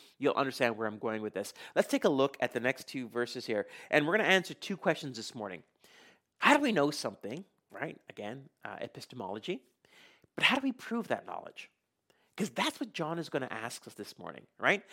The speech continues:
So if you're, wherever you are right now, whether you're watching this at this point in time or you're watching this at a la-, later date, John is gonna ask you a question. How do you know Jesus? And how do you prove that knowledge of Jesus?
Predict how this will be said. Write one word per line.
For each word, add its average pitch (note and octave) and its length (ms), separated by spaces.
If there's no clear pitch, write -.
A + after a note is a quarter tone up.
So D#3+ 320
if D3 160
you're, A3 240
wherever F#3 240
you G#3 140
are E3 100
right D#3 180
now, A#2+ 300
whether C3 160
you're B2 100
watching C#3+ 320
this D#3+ 160
at A2 160
this C#3 180
point E3+ 300
in - 40
time A#2 260
or C3 80
you're B2+ 80
watching B2 300
this B2 180
at A2+ 100
a - 20
la-, B2+ 220
later A#2 220
date, G3+ 420
John C4+ 240
is F#4 100
gonna F#3 260
ask C#3 360
you B2+ 160
a A2+ 40
question. - 460
How C#4+ 200
do D#4+ 120
you G3+ 120
know A#2 280
Jesus? B2 680
And C#3 80
how F3+ 160
do G#3+ 80
you G3 120
prove F3+ 440
that G#2 180
knowledge G2+ 360
of - 100
Jesus? - 580